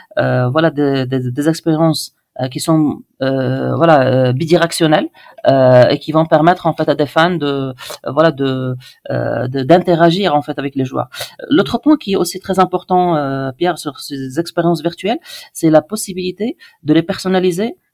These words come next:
euh, par marché. C'est-à-dire que, en prenant l'exemple, par exemple, euh, d'un club, euh, en France, euh, il n'a pas que des joueurs, euh, français. Euh, il y a des joueurs brésiliens, argentins, euh, africains, et cetera.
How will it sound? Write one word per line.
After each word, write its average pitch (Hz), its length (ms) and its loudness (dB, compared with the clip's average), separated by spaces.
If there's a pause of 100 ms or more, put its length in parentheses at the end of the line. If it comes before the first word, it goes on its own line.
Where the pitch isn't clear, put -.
(140)
euh, 143 140 2
par 160 220 -2
marché. 170 400 0 (320)
C'est-à-dire 165 320 -2
que, 160 320 4
en 139 240 -2
prenant 208 320 0
l'exemple, 180 320 2
par 160 120 2
exemple, 156 420 0
euh, 139 260 0
d'un 151 180 0
club, 165 360 0
euh, 131 320 -2
en 135 140 -2
France, - 340 -2 (420)
euh, 135 680 0
il 151 140 0
n'a 160 100 2
pas 196 140 -2
que - 180 -6
des 156 200 0
joueurs, 151 400 0
euh, 127 680 -2
français. 147 460 -4 (320)
Euh, 131 160 0
il 135 60 0
y - 20 2
a 147 40 4
des 143 80 0
joueurs 135 220 -2
brésiliens, 135 720 0
argentins, 143 880 0
euh, 135 220 -2
africains, 156 500 -2
et 165 80 -6
cetera. 135 300 -12